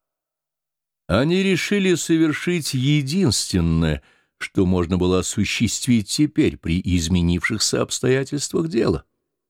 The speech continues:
Притворно напасть на самую важную из находившихся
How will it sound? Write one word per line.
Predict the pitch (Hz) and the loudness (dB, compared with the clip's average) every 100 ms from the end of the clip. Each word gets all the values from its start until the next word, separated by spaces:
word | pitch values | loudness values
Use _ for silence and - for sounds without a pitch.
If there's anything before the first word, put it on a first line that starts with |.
| _ _ _ _ _ _ | _ _ _ _ _ _
Притворно | - 120 143 - 208 254 208 214 185 | 0 2 2 -2 -2 0 2 0 2
напасть | 170 170 - 185 156 - | 0 -2 0 0 0 -2
на | 156 143 | -2 0
самую | - 160 156 151 156 156 147 | 0 2 2 2 4 4 4
важную | 143 131 95 82 90 87 | 2 2 0 -2 -2 -2
из | 85 87 | -2 0
находившихся | 90 - 107 107 - 92 - 101 | -2 0 -2 0 0 -4 -2 -2